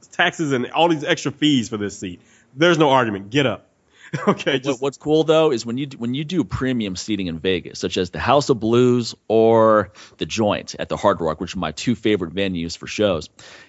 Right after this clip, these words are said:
Speaker 2: and you get a V I P pass, th-, someone will walk you to your table.
Speaker 1: Y-,
Speaker 2: So there's,
Speaker 1: yeah.
Speaker 2: and, and then the table is separate from the masses. It's kinda like first class all over again, right?
Speaker 1: Right.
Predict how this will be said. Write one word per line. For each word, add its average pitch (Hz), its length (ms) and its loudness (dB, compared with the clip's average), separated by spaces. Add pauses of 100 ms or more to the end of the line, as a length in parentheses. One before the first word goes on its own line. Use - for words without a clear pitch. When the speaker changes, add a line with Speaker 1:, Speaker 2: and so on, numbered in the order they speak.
(120)
Speaker 2:
and 107 100 0
you 120 60 4
get 160 160 4
a 120 40 4
V 120 200 4
I 107 100 4
P 110 280 -4
pass, 85 500 -8 (420)
th-, 104 100 -10
someone 185 460 2
will 127 240 4
walk 117 420 -2
you 104 180 -6
to - 180 -6
your 98 120 -4
table. 98 460 -6
Speaker 1:
Y-, 123 80 -4
Speaker 2:
So 107 100 -4
there's, 101 320 0
Speaker 1:
yeah. 123 60 -2
Speaker 2:
and, 123 160 -2
and 135 80 -6
then 131 140 2
the 120 80 0
table 151 420 2
is 98 80 -4
separate 107 640 -2
from 107 140 -2
the 95 80 -4
masses. 110 480 -2
It's - 80 -18
kinda 127 160 -2
like 95 160 -4
first 113 260 -2
class 104 400 -2
all 92 180 -2
over 87 280 -2
again, 73 300 -10
right? 87 220 -2
Speaker 1:
Right. 101 240 -6